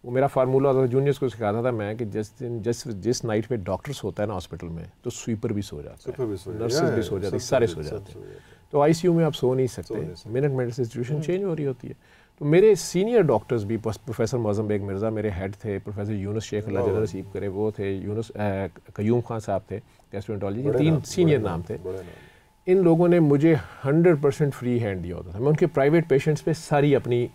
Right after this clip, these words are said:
Speaker 1: उल्टी सीधी मैने-, मैनेजमेंट कर रहा होता
Speaker 2: अप्लाई
Speaker 1: था।
Speaker 2: करते थे।
Speaker 1: तो वो एक अल्लाह ने वो वक्त मेरे पे ले आया हुआ था कि वो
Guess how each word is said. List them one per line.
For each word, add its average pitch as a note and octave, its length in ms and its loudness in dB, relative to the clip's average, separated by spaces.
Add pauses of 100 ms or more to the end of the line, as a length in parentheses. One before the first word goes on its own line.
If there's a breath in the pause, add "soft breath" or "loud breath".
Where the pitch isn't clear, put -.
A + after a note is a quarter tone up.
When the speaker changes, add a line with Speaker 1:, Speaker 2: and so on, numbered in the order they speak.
(140)
Speaker 1:
उल्टी A#2+ 220 0
सीधी A#2+ 200 0
मैने-, G#2+ 280 -2
मैनेजमेंट A2+ 440 -2
कर A2 140 0
रहा A#2+ 120 4
होता A#2 140 4
Speaker 2:
अप्लाई A#2+ 200 2
Speaker 1:
था। E3 40 0
Speaker 2:
करते G2 120 -8
थे। F#2 380 -16
Speaker 1:
तो B2+ 60 -4
वो C#3+ 560 4 (120)
एक C3 220 2
अल्लाह A#2+ 200 4
ने C3 100 2
वो A#2 260 2
वक्त C#3 280 -2
मेरे A#2+ 140 2
पे B2 100 0
ले G#2+ 120 2
आया G#2+ 160 2
हुआ A2 160 0
था B2 180 -4
कि C#3 140 -6
वो C3 240 -4